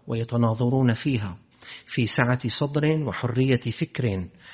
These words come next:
يحدوهم قول الله تعالى: "وقل رب زدني علما". ويوجه فكرهم القاعدة الشهيرة: "إن كنت ناقلاً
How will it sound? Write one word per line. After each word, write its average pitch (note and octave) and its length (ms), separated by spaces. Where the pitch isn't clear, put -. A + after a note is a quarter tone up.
يحدوهم C#3 600
قول B2+ 300
الله A2+ 340
تعالى: B2 640
"وقل B2 380
رب A#2 460
زدني C3+ 880
علما". A#2+ 440
ويوجه F3 960
فكرهم C3+ 880
القاعدة A#2+ 680
الشهيرة: D#3 840
"إن A#2+ 140
كنت D3+ 360
ناقلاً C3+ 800